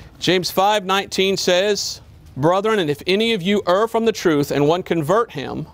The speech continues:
see, that's when we have church. We want to see people converted. We want to see them saved.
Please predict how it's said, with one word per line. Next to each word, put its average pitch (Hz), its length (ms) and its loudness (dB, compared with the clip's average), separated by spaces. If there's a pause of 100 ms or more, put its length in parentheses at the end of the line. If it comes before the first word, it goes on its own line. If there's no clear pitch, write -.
(280)
see, - 240 -2
that's 156 220 2
when 175 100 2
we 180 80 2
have 180 160 2
church. 220 360 0
We 135 60 0
want 147 160 0
to 147 60 -6
see 160 100 -2
people 160 280 0
converted. 160 460 -2
We 107 40 -6
want 127 140 -4
to - 40 -8
see 147 60 -2
them 143 100 0
saved. - 380 -2